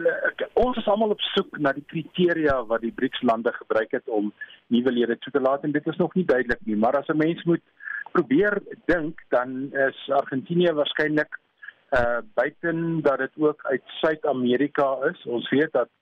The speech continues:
Brasilië is Portugees sprekend, Argentinië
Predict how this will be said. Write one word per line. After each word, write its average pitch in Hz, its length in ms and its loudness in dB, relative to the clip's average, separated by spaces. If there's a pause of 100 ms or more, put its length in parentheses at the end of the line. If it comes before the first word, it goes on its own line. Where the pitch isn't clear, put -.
(280)
Brasilië 139 800 2
is - 200 -12
Portugees - 680 -2
sprekend, 143 600 -2 (480)
Argentinië 143 800 2